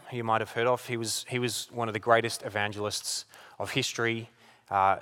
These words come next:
he, he served and, and taught the gospel through the middle of the twentieth century. And if you were to visit her grave, uh, which is next to his,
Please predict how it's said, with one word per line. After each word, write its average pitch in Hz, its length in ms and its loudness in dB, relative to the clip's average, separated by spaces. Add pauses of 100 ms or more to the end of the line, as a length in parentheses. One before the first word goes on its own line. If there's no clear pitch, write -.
he, 104 400 -8
he 110 140 -8
served 110 580 2
and, 101 300 -6
and 101 260 -8 (220)
taught 110 220 -2
the 104 60 -12
gospel 101 340 -2
through 104 200 -6
the 101 80 -6
middle 104 220 -6
of 98 80 -8
the 101 80 -10
twentieth 95 320 -10
century. 92 540 -10 (1500)
And 131 100 0
if 131 120 -2
you 165 80 6
were 165 60 4
to 151 60 2
visit 127 380 0 (320)
her 120 160 -2
grave, 110 720 2 (300)
uh, 104 240 8
which 110 200 -4
is 110 100 -6
next 110 220 -2
to 113 100 -4
his, 101 560 -8